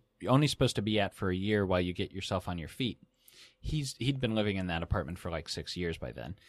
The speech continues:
So last I heard, um, he was actually working for the homeless shelter,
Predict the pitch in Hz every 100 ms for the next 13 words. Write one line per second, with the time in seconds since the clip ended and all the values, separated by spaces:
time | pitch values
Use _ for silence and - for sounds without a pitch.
0 | - _ - 123 113 110 - - 127 170
1 | - 147 123 156 135 117 104 - 101 92
2 | 90 165 151 143 - 117 98 117 - 113
3 | 98 104 95 87 117 104 92 - 127 131
4 | - - 120